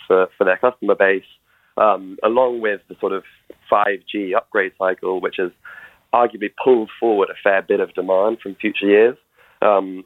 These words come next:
I think on, on the conference call last night, they did mention sort of record upgrade rates in the quarter. And, and when you have record upgrade ro-, rates, it does sort of reduce the potential for upgrades in the following year and the years after. Um,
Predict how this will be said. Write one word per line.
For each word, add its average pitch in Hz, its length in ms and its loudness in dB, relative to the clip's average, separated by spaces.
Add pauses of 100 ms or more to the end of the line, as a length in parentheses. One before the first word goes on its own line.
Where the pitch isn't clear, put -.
(120)
I 110 80 -2
think 160 260 -2
on, 127 400 -2
on 113 80 2
the 104 60 -2
conference 117 520 -2
call 98 140 2
last 95 240 0
night, 107 220 0
they 98 80 -6
did 107 260 0
mention 98 560 -4
sort 95 160 2
of 87 60 -4 (320)
record 101 440 2
upgrade 113 460 0
rates 120 300 0
in 117 60 -4
the 110 40 -4
quarter. 131 540 -2
And, 107 160 -2 (280)
and 101 140 -2
when 120 100 2
you 110 120 -8
have 107 160 0
record 101 260 -2
upgrade 110 400 -2
ro-, 92 220 0 (180)
rates, 95 320 -2 (340)
it - 200 -12
does 117 340 4
sort 107 140 -2
of 98 160 -2 (120)
reduce 101 460 -4
the 101 80 2
potential 98 500 -4
for 92 120 -2
upgrades 95 440 -2
in 95 60 -12
the 85 160 -8
following 92 300 -2
year 92 260 0
and 87 100 -8
the 90 40 -10
years 90 280 -2
after. - 460 -2 (500)
Um, 110 280 2